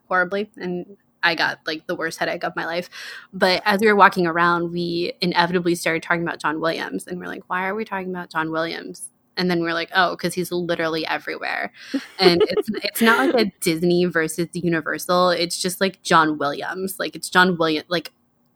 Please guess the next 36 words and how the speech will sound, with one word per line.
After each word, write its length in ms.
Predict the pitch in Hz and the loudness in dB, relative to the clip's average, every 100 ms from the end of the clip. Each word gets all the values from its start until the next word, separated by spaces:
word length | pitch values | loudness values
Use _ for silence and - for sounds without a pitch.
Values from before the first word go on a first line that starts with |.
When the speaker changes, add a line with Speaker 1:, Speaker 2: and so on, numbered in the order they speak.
| - | -2
Speaker 1:
John 220 | 190 185 | 2 2
Williams 260 | 180 180 175 | 4 0 0
owns 320 | 180 170 170 170 | -2 -2 -2 -4
Orlando. 720 | 175 160 147 160 156 156 208 226 - - - 277 | -6 -6 -8 -10 -6 0 0 -2 -8 -6 6 6
<laughs> 520 | - 247 - _ _ | 6 0 -2 _ _
Speaker 2:
John 180 | 247 262 | 0 0
Williams 320 | 320 359 311 | 2 2 2
owns 280 | 208 196 190 | 2 -2 -2
the 80 | 160 | -4
movies. 760 | 147 165 - - - - - - 196 | -2 -4 -6 -14 -14 -14 -16 -14 -4
Speaker 1:
He 100 | 220 | 0
does. 480 | 180 151 - - | 2 2 -2 -14
He 160 | - 196 | -8 -4
does. 500 | 170 156 - 175 - _ - | -4 -4 -8 -14 -16 _ -6
Speaker 2:
The 120 | 165 | -4
Speaker 1:
Uh, 60 | - | -2
Speaker 2:
powerful 560 | - 170 165 170 165 | 2 2 2 0 -2
intellectual 480 | 160 165 156 160 - | -2 -4 -8 -8 -10
properties. 840 | 160 - - 196 220 208 - - - - 349 | -6 -6 -4 -2 -2 0 -2 0 0 2 0
<laughs> 160 | - | -2
Speaker 1:
yeah. 440 | 370 415 - 156 - 180 | 0 4 4 2 0 0
But 100 | 226 | 2
then 120 | 277 | 8
he 100 | 294 | 8
also 280 | 226 233 311 | 8 2 2
owns 220 | 254 262 | 2 2
the 120 | 277 | 2
theme 240 | 269 262 381 | 2 2 4
parks 400 | 151 175 - - | 2 0 -6 -6
'cause 140 | 240 | -4
that's 220 | 233 233 | -2 -2
his 200 | - 226 | 2 2
Speaker 2:
Yeah. 160 | 214 196 | 4 2
Speaker 1:
music 220 | 208 190 - | 2 -2 0
in 220 | 190 185 | -2 0
literally 540 | 180 196 185 180 165 | 2 2 4 2 0